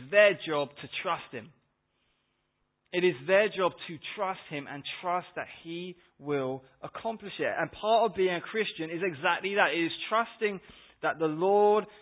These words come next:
who calls us to accomplish a task is the same Lord who will give us everything we need to do so. So the same God who calls us to accomplish a task is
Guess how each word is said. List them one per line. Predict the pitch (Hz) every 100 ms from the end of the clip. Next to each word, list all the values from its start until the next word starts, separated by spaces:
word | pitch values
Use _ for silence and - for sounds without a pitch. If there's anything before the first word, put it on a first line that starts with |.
| -
who | 202 - -
calls | 202 220 190
us | 180 -
to | 196 165
accomplish | 151 - - 214 214 - 151 - - _ -
a | 147 139
task | 139 123 120 143 - - - _ _ _ _ _ _ _ -
is | 170
the | 180 -
same | 190 196 214 202
Lord | 175 156 156 156
who | 165
will | 165 151 -
give | 214 180
us | 151 - - -
everything | 202 190 180 - 147 139 147
we | 151
need | 151 -
to |
do | 127 147 131
so. | 131 131 _ _ _ _ _ _
So | -
the | 170 -
same | 202 214 196 - - -
God | 135 196 190 156
who | 180
calls | - 196 190
us | 185 -
to | 185 -
accomplish | 160 147 - 202 202 - 160 143 - _ _ -
a | 143 -
task | 170 156
is | -